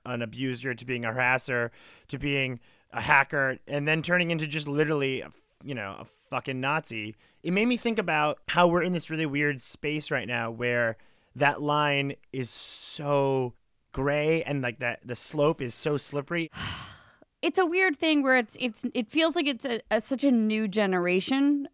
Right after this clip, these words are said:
Speaker 2: uh, of Nazis on the internet.
Speaker 1: Yeah.
Speaker 2: But yeah, I mean, I think that, you know, what you and I think of as, like, early mid two thousands four chan, it's full of racism, it's full of all these shocking, terrible things that people say, and,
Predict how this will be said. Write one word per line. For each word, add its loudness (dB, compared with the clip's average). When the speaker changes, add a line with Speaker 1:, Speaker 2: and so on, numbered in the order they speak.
Speaker 2:
uh, 8
of 0
Nazis -2
on 0
the 0
internet. 0
Speaker 1:
Yeah. -4
Speaker 2:
But 6
yeah, 8
I 4
mean, 4
I 2
think 2
that, 0
you 2
know, 2
what 0
you 2
and 2
I 4
think -2
of 4
as, 4
like, 2
early 4
mid 4
two -2
thousands 4
four 6
chan, 4
it's -6
full 2
of 0
racism, -4
it's -8
full 4
of 4
all 4
these 2
shocking, 2
terrible 0
things 2
that -6
people 0
say, 2
and, 0